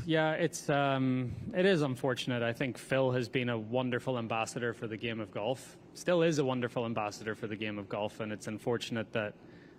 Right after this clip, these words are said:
um, a few comments that he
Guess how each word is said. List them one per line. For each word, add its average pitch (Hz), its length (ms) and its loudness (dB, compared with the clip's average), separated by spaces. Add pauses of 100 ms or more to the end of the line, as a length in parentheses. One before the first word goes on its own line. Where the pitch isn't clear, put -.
(160)
um, 107 600 -4 (1200)
a 113 140 -6
few 123 240 -2
comments 120 600 0 (100)
that 117 160 -2
he 117 840 -2